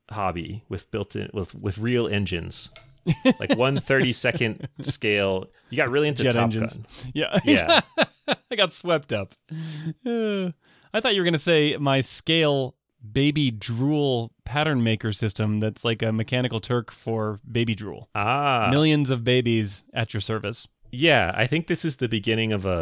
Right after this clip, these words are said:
Speaker 1: of a sci-fi villain origin where you think, "I just need a million babies <laughs> you can find
Speaker 2: <laughs>
Speaker 1: so that they're drooling on a keyboard. I need to
Speaker 2: Oh.
Speaker 1: harvest, harvest some babies."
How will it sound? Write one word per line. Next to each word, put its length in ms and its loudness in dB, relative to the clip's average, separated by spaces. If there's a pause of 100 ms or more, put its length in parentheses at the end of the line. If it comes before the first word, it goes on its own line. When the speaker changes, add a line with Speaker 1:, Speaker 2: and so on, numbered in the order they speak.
(140)
Speaker 1:
of 220 -2
a 140 0
sci-fi 520 -2
villain 500 -6 (140)
origin 560 -6
where 120 -4
you 120 -4
think, 300 -6
"I 140 -6
just 280 -4
need 520 0 (680)
a 120 -2
million 540 2
babies 680 -2 (380)
<laughs> 60 -8
you 100 4
can 280 0
find 580 2 (280)
Speaker 2:
<laughs> 280 -12
Speaker 1:
so 200 -2
that 160 0
they're 160 2
drooling 480 0
on 100 0
a 60 -2
keyboard. 640 -6 (120)
I 360 -12 (100)
need 140 -6
to 80 0
Speaker 2:
Oh. 60 0
Speaker 1:
harvest, 520 0 (140)
harvest 440 0
some 180 -2
babies." 540 -2